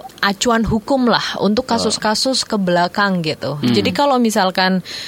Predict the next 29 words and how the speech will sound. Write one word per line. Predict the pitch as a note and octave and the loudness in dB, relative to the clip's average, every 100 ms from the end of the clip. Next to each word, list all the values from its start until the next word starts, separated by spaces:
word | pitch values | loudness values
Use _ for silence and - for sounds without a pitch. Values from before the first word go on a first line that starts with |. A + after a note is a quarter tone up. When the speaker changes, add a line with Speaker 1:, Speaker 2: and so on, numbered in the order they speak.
| - | -8
Speaker 1:
praktik | - G3+ - G3+ - | -2 -2 0 -6 -2
Baik | F3+ F3+ | 0 0
Nuril | F#3+ F3 F3 | 0 2 2
diper-, | E3+ E3 D#3+ D#3+ | 2 0 -2 -4
eh, | - F3+ | 0 2
hukumannya | F3 E3 E3 D#3 D#3 | 2 0 0 0 -2
diperberat, | D#3+ F3 D3+ E3 D#3+ | -2 -4 -2 0 0
Budi | - E3+ | -2 -4
Pego | E3+ D#3 D#3+ | -2 -2 -2
diperberat, | D#3 D#3+ D#3+ E3 D#3+ D#3 | -2 -2 -2 0 0 0
besok | - E3+ E3+ | 0 0 0
lagi | E3+ E3 | 0 0
ada | E3+ E3+ E3+ | 0 0 0
lagi | D#3+ D#3+ E3 | 0 -2 -2
diperberat, | D#3+ E3 D#3 D#3+ D#3+ D3+ - - - - | -4 -4 -2 0 0 -2 -6 -20 -18 -6
hakim-hakim | A3 G#3+ B3 B3+ A#3 B3 | -4 0 0 0 0 2
yang | A#3 A#3+ | 2 2
lain | D4+ B3+ D#3+ F#3+ F3 | 2 2 2 0 -2
di | E3+ G#3 | -4 -2
tingkat | G3+ G3 F#3 G3 | 0 2 0 2
lokal, | G3 G3 A3+ A3+ A3+ A3+ | 0 2 2 4 4 2
di | F#3+ | -2
tingkat | E3 F3+ F#3 F#3+ F#3 F#3+ F#3+ F#3+ F#3+ - | 0 0 0 2 4 4 4 2 -2 -2
banding | G#3 A3 A3 A3+ | 2 4 4 4
atau | G#3 F#3 | 2 0
di | F#3 | 0
tingkat | F3 E3+ F3 | 0 0 0
Mahkamah | G3 F3+ F3+ E3+ E3+ | 0 -2 0 0 0
Agung | F#3 F#3 G3+ | 2 2 2